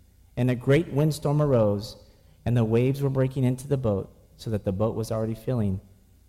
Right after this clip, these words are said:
But he was in the stern, asleep on the cushion."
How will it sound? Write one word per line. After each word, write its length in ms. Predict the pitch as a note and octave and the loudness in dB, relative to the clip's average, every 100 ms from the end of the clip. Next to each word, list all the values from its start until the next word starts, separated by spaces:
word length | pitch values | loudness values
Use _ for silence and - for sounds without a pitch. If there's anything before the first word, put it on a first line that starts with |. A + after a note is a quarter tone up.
| - | -8
But 120 | - A2+ | -4 -4
he 260 | C3 F3+ | -2 -2
was 180 | G3 F3 | 0 0
in 120 | D#3+ | -2
the 100 | C#3+ | -4
stern, 580 | C#3+ - G3 F3 C3 A#2+ | -6 -6 -4 -2 -2 -4
asleep 720 | B2 B2+ - - F3+ B2+ - - _ _ _ _ _ _ _ _ _ _ | -6 -10 -10 -6 -4 -4 -10 -20 _ _ _ _ _ _ _ _ _ _
on 140 | A2 | -6
the 80 | A2 | -6
cushion." 480 | - B2+ - - | -6 -10 -8 -12